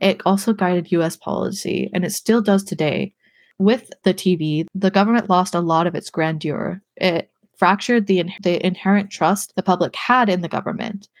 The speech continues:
So by the nineteen sixties, the government was being watched carefully by the public with distrustful,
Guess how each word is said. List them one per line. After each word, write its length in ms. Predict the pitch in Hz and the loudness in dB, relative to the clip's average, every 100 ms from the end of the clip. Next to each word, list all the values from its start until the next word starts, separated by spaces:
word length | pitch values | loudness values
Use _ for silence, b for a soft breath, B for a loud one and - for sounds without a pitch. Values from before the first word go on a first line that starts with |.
| b b b | b b b
So 80 | 185 | 0
by 100 | 202 | 2
the 100 | 233 | 2
nineteen 280 | 254 226 208 | 0 0 0
sixties, 540 | - 254 - 202 185 | 0 0 2 2 2
the 60 | 185 | 0
government 380 | 202 214 220 | 0 2 2
was 100 | 196 | 0
being 380 | 196 175 175 165 | 0 0 -2 -6
watched 400 | 170 175 - - | -2 -2 -2 -6
carefully 440 | - 190 196 226 220 | -4 -2 0 2 2
by 160 | 208 | 2
the 100 | 196 | 0
public 480 | 190 175 165 175 - | 0 -2 0 -2 -4
with 160 | 165 - | -10 -8
distrustful, 960 | 165 - - 202 - - 226 226 226 | -10 -8 -4 -4 -6 -2 0 2 0